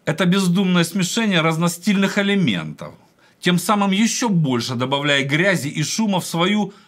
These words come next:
вот такую вот распрекрасную, но зато живую музыку. И при этом радуются, как дети, резвятся, развлекаются, а бы только ничего не делать. Поэтому, отвечая своим хулителям, которые осуждают нас за нашу студийную, неживую музыку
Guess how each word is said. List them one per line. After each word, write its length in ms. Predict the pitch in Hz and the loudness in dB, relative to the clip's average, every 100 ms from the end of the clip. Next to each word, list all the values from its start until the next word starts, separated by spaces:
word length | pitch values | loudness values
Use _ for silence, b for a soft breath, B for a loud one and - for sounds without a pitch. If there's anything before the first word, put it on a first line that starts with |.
| B | B
вот 380 | 131 254 - - | -2 -2 -2 -4
такую 460 | 240 - 285 277 | -6 -2 -2 -2
вот 180 | 254 226 | -2 0
распрекрасную, 960 | 202 262 - 220 185 208 269 240 247 226 | 0 -2 -4 -4 -4 0 0 0 -2 0
но 140 | 160 | 0
зато 320 | 156 180 208 | 0 -2 -2
живую 720 | 127 110 185 143 180 185 180 | -4 -2 -2 0 -2 0 -2
музыку. 680 | 160 120 87 78 76 82 - - - _ _ b b b b - | -2 -4 -6 -10 -16 -18 -20 -20 -20 _ _ b b b b -12
И 60 | |
при 180 | 117 175 | -2 0
этом 220 | 175 170 | 0 0
радуются, 680 | 170 294 320 285 208 151 165 | 2 2 2 2 0 -2 -4
как 240 | 202 185 | -2 -2
дети, 380 | 123 98 80 - - | -2 -4 -4 -10 -6
резвятся, 640 | 202 294 311 339 285 170 | -4 -4 -2 -2 -2 -2
развлекаются, 720 | 196 240 311 320 226 117 120 B B | -2 -4 -4 -4 -4 -6 -12 B B
а 120 | 349 | -4
бы 140 | 381 | -4
только 320 | 370 320 233 233 | -4 -4 -2 -2
ничего 380 | 208 185 180 | 0 -2 -2
не 140 | 135 110 | -2 -4
делать. 480 | 87 76 67 62 - _ _ _ _ _ _ b b b b b b b b b b _ | -6 -12 -14 -20 -20 _ _ _ _ _ _ b b b b b b b b b b _
Поэтому, 560 | - 170 147 - 110 127 | 0 2 0 0 -2 -2
отвечая 440 | 143 160 190 190 | -4 -4 -2 -2
своим 300 | 180 175 165 | -2 -2 -2
хулителям, 800 | - 180 180 202 175 87 71 - | -2 0 0 -2 -4 -6 -8 -10
которые 400 | 127 117 156 151 | -8 -4 -4 -2
осуждают 640 | 139 139 151 143 151 139 120 | -4 -4 -8 -2 -2 -2 -4
нас 240 | 139 110 | -4 -4
за 120 | 127 | -4
нашу 300 | 147 135 117 | -4 -6 -8
студийную, 760 | - - 139 135 165 117 95 104 | -8 -6 -4 -2 -2 -2 -2 -2
неживую 460 | 135 135 151 135 | -2 -4 -2 -2
музыку 720 | 113 123 147 113 87 - - | 0 -2 -4 -6 -10 -12 -20